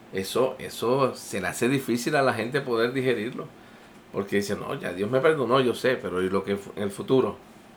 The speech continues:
"Sí, sí, yo sé que Él me va a perdonar". "No, no, es que ya te perdonó hasta lo que tú vas a hacer en el futuro". O sea, para Dios no hay distorsión en tu vida.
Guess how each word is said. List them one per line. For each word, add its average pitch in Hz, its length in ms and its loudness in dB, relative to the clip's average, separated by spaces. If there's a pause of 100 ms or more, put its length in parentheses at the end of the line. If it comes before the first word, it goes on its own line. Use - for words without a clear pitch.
(140)
"Sí, 151 200 2
sí, 165 180 -2
yo 143 120 0
sé 135 160 0
que 147 60 0
Él 147 60 0
me 151 60 2
va 147 100 4
a 147 60 -2
perdonar". 131 480 0
"No, 104 160 -2
no, 135 240 2
es 107 80 -4
que 127 160 0
ya 127 160 4
te 143 100 0
perdonó 127 540 4
hasta 156 220 4
lo 117 100 4
que - 80 -2
tú 123 220 0
vas 139 140 4
a - 20 2
hacer 135 200 2
en 135 80 2
el 127 80 2
futuro". 104 380 -6 (720)
O - 40 -20
sea, 107 180 2
para 104 240 6
Dios 131 360 4
no 107 100 -2
hay 107 100 2
distorsión 131 500 0
en 135 120 0
tu 135 140 -2
vida. 123 280 -2